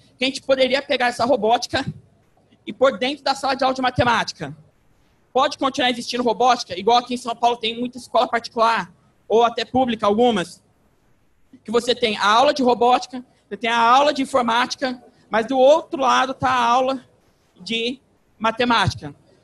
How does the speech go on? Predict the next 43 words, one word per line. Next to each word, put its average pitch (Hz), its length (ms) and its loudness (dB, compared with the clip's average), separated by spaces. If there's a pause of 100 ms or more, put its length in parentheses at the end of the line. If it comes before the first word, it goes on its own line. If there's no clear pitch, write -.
(400)
Ah, 277 340 2
usa 285 280 -2
o - 20 -10
fundamento? 254 640 -2 (100)
Usa. 233 480 2 (300)
Então, 294 120 -2
por 339 100 -12
que - 80 -4
a 330 60 -4
professora 269 480 -2
não 240 160 0
pega 233 320 0
e - 20 2
aplica 262 420 -4
isso 247 120 -6
dentro 233 200 -6
da 226 60 -16
sala 220 180 -4
de 220 100 -4
aula 208 200 2
dela? 165 420 0 (920)
Não 254 80 -4
adianta 294 280 -4
falar 262 240 0
pro 254 120 0
aluno, 202 480 0 (260)
"Ah, 302 220 2
isso 294 120 -6
daqui 269 280 2
é 262 40 2
matemática." 226 800 -2 (560)
Ele 220 140 -4
não 262 240 -2
faz 269 360 0
o 294 60 -8
link 262 540 -10 (180)
na 233 120 -2
cabeça 247 400 -4
dele, 202 460 -2 (260)
pra 214 160 0
ele 247 220 2
continuar 247 320 -4
dividindo. 220 680 -4